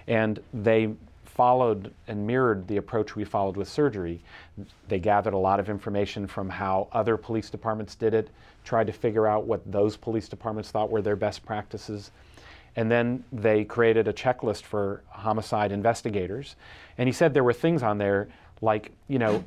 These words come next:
in many cities, um, uh, in Boston, it's up to the crime scene, uh, up to the homicide investigator whether they bring a crime scene investigator, a C S I, to gather evidence in a really structured way, or whether they do it themselves.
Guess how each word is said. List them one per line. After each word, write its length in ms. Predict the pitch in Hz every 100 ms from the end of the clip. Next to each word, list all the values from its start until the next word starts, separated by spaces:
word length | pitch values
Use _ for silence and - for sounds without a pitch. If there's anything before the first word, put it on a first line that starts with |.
| -
in 220 | 120 110
many 220 | 117 127 123
cities, 540 | 135 131 135 139 - - - - -
um, 380 | 101 98 98 - - - _ - -
uh, 380 | 117 101 95 92 - -
in 140 | 139 117
Boston, 360 | 143 156 143
it's 140 | 113 117
up 140 | 123
to 100 | -
the 160 | 107 101
crime 340 | - 110 110
scene, 400 | 107 117 110 107 - 131
uh, 60 |
up 260 | 127 135 -
to 100 | 127
the 80 | 107
homicide 440 | 113 117 117 107
investigator 460 | 104 104 - 110 104
whether 260 | 110 110
they 200 | 104 104
bring 280 | 95 113 107
a 60 | 98
crime 340 | - 107 107
scene 220 | - 92
investigator, 600 | 90 87 85 92 85 82
a 60 | 85
C 200 | - 104
S 160 | 92
I, 280 | 107 98 95 - - -
to 80 | -
gather 440 | 98 107 104 104 101
evidence 400 | 98 95 92 -
in 100 | 95
a 40 |
really 340 | 90 92 92 90 - - - - -
structured 500 | - - 104 - 104
way, 340 | 92 95 92 92 - - -
or 100 | 113
whether 280 | 104 110 107
they 160 | 101
do 180 | 98 101
it 100 | 92
themselves. 600 | 92 87 101 87 80 -